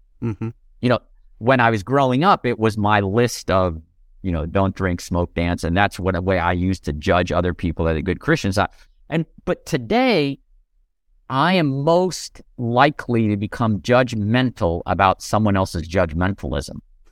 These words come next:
Speaker 2: Um,
Speaker 1: <laughs>
Speaker 2: but it's still judgmentalism, right?
Speaker 1: Yeah.
Speaker 2: It's still me feeling superior, like, "Oh, look at those people, how, how bounded they are."
Speaker 1: <laughs>
Speaker 2: And as soon as I say that, I've just drawn a line.
Speaker 1: Yeah.
Speaker 2: So, but through the work of Jesus,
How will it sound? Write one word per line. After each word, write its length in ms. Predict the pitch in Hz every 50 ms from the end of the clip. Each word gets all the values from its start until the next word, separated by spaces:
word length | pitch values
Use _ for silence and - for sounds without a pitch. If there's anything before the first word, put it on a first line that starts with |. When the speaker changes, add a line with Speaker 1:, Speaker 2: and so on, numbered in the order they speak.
| _ - -
Speaker 2:
Um, 340 | 87 87 80 80 80 78 - - _ _
Speaker 1:
<laughs> 640 | _ _ _ - 143 - _ _ _ _ - - _ -
Speaker 2:
but 120 | 175 165
it's 100 | 160 -
still 220 | - - 262 240
judgmentalism, 760 | - - 185 165 123 151 214 262 254 - - 98 87 90 95 87
right? 200 | 107 139 202 214
Speaker 1:
Yeah. 100 | 135 123
Speaker 2:
It's 80 | 113 -
still 420 | - - 190 208 196 185 160 - -
me 500 | 127 117 127 160 202 214 214 196 143 127 _ _
feeling 260 | 156 156 151 151 147
superior, 640 | - - 139 110 - - 180 208 208 170 120 104
like, 200 | 95 95 92 87
"Oh, 300 | 101 104 110 110 104 95
look 160 | 98 117 - 104
at 120 | 82 -
those 260 | 98 104 117 117 101
people, 340 | - - 85 78 - 78 78
how, 180 | 90 101 104 90 82 -
how 140 | - 101 104
bounded 520 | 82 76 101 98 104 113 110 87 87 82
they 200 | 90 104 117 107
are." 240 | 87 78 71 67 - -
Speaker 1:
<laughs> 40 | _ - - _ _ _ - -
Speaker 2:
And 120 | 123 123
as 80 | 127 -
soon 180 | - 240 220
as 100 | 214 175
I 120 | 190 165 156
say 320 | - - - 196 214 208
that, 300 | 123 98 87 85 90 - _
I've 220 | - 107 107 110 113
just 260 | - 107 92 - - -
drawn 240 | 98 95 90 87 78
a 80 | 73
line. 400 | 71 80 92 90 78 69 67 - - -
Speaker 1:
Yeah. 140 | - 57 -
Speaker 2:
So, 260 | - - 117 98 85 - - - - - _ _ _ _ _ _ - - _ _ _ - _ _
but 260 | - 120 107 - - _ _ _ _ _ _ _ _ _ _ _ _
through 500 | 156 175 196 196 190 190 185 185 175 156
the 120 | 135 127
work 340 | 120 127 131 127 123 - - -
of 240 | - 104 104 92 82
Jesus, 600 | - - 117 117 120 120 - 101 92 87 -